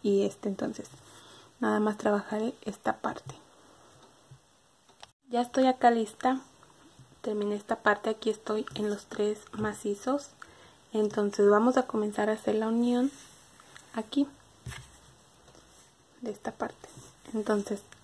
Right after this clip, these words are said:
tomándola así al lado revés en este abanico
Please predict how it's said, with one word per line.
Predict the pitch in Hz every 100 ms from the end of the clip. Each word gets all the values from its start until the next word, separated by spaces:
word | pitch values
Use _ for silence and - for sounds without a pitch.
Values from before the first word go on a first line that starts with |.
| -
tomándola | 226 220 233 240 240
así | 226 - 226 - -
al | 208
lado | 214 214 226
revés | 240 233 233 254 - - - - - - - - - - - _ -
en | 226 226 -
este | - 220 220 233 220 - - - - - - -
abanico | 226 233 226 220 - 254